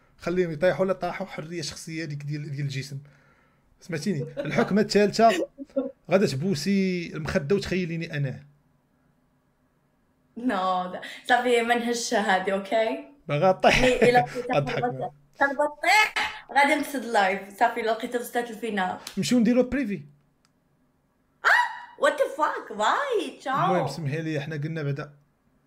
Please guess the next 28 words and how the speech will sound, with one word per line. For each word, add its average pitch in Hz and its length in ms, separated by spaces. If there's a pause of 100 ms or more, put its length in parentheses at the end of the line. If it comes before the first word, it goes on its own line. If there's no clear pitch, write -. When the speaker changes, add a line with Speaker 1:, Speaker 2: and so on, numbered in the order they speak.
(1300)
Speaker 1:
بنادم 170 320
تا 180 200
هو 185 220
راه 165 100
الكبش 147 360
بزاف، 143 420
راه 147 80
خايب 147 240
شوية. 131 400 (500)
الهيجان، 151 640
قليل 151 340
الهيجان 147 520
راه 143 40
شوية 151 320
بنادم 139 300
كيسخن 139 380
من 131 160
قلاوي 139 420
لتحت، - 360 (280)
وقوة 143 300
التشماش 143 600
وداك 135 120
الشيء - 180
راه 135 60
ما 123 60
خداماش. 123 680 (1120)
مشاو 139 300
البزازل. 117 600